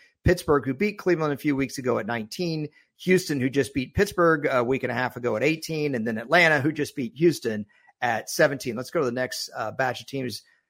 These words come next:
getting into the mediocrity.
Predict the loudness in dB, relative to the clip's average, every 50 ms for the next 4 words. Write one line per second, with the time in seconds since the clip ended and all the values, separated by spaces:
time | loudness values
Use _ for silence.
0 | _ _ _ 0 2 4 4 4 4 2 0 -2 -2 -4 -4 -4 -2 -2 -2 -2
1 | -2 -2 -4 -6 -6 -10 -12 _ _ _ _ _ _ _ _ _ _ _ _ _
2 | _ _ _ _ _ _ _ _ _ _ -14 -6 -2 0 0 2 2 0 0 -2
3 | -4 -4 -6 -8 -8 -8 -10 -16